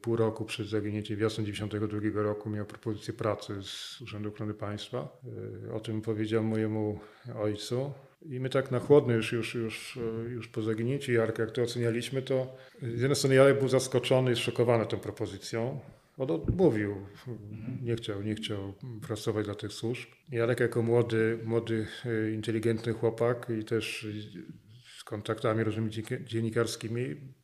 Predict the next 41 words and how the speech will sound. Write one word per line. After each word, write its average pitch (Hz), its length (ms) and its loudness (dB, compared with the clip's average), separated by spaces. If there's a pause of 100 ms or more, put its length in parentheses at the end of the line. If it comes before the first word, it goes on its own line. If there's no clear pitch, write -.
(340)
najprawdopodobniej 139 760 6
był 185 220 12
jakimś 110 360 6
tam 101 300 -2 (580)
materiałem 110 600 6
do, 98 180 -2
do, 101 220 -8
do, 101 160 -8
do, 104 240 -10 (300)
na, 104 380 -6
na 107 160 -8
osobę, 110 360 0
która 110 160 0
mogłaby, 107 380 0 (500)
mogłaby 110 320 -2
pracować 107 500 2
w - 40 -14
tych, - 340 -8 (240)
w 104 280 -10
tych 107 160 -8
służbach. 107 480 -4 (260)
No 127 80 -2
i 196 60 2
okej, 226 400 8
no 113 100 2
to 143 320 4
jest 151 220 4
jak 139 120 4
gdyby 143 440 4 (460)
można 127 240 0
to 135 120 2
już, 127 240 2
to 120 100 -4
wszystko 120 320 -2
zrozumieć. 110 720 -2 (400)
E, 107 40 -10
tak 113 180 -4
jak 117 120 2
powiedziałem, 117 420 2
Jarek, 113 440 4
e, - 20 -4